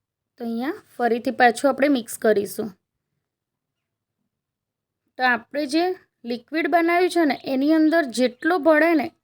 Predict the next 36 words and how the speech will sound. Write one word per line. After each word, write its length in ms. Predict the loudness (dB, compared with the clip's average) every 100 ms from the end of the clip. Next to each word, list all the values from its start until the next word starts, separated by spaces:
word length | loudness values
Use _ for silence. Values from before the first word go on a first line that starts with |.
| -10
એટલો 300 | -8 -4 -2
જ 40 | -2
આપણે 240 | 0 -2 0
ચણાનો 380 | 0 2 2 2
લોટ 160 | 0 -6
નાખવાનો, 480 | -10 -6 -4 -6 -12 _ -2
વધારે 420 | 0 4 4 4 0
નહીં 180 | -2 -4
નાખવાનો. 440 | -6 -6 -8 -8 -12 -16 _ _ _ _ _ _ _ _ _ _ -18
જ્યારે 380 | -2 2 4 2
પણ 240 | -2 -4 -4
તમને 240 | -4 -4 -4
એવું 160 | -4 0
લાગે 260 | 0 0 -2 -4 -10 -8
કે 180 | -4 0
ભાઈ 220 | 0 0
મારા 300 | 0 0 2
ઘરે 180 | 2 2 2
વધારે 380 | 4 2 4
માણસો 440 | 2 2 0 -2 -2
છે 100 | 0
અને 100 | 0 0
મારે 240 | 0 -2 -2
ખીરું 280 | -2 2 2
વધારે 320 | 6 6 6 2
જોઈશે 340 | 2 0 -2 -8 _ _ _ -12
તો 140 | 0
તમે 280 | 2 2 2
તમારું 400 | 0 0 0 -2
જે 160 | 0 2 2
માપ 280 | 2 0 -2
છે 180 | -6 -2
એ 100 | 0
વધારી 460 | 2 2 2 0 0
દો. 80 | -4 -8 _ _ _ _ _ _ _ _ _ _ -8
જે 100 | -6